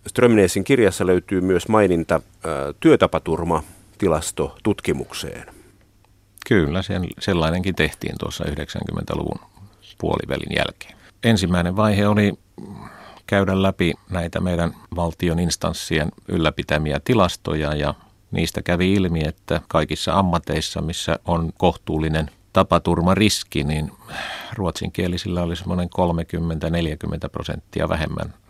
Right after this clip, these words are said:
Speaker 2: työtapaturmia kuin suomenkielisillä. Nämähän tarkistettiin ihan uhrin henkilötunnuksen mukaan, että siinä suhteessa oltiin aika tarkkoja.
Speaker 1: Järkyttävän suuri ero. Mistä tämä ero johtui?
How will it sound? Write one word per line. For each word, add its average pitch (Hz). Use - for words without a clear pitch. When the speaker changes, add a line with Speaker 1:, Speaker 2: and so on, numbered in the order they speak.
Speaker 2:
työtapaturmia 78
kuin -
suomenkielisillä. -
Nämähän -
tarkistettiin 80
ihan 71
uhrin 78
henkilötunnuksen 80
mukaan, 82
että -
siinä 73
suhteessa -
oltiin 82
aika -
tarkkoja. -
Speaker 1:
Järkyttävän 101
suuri 95
ero. 85
Mistä 120
tämä 95
ero 107
johtui? -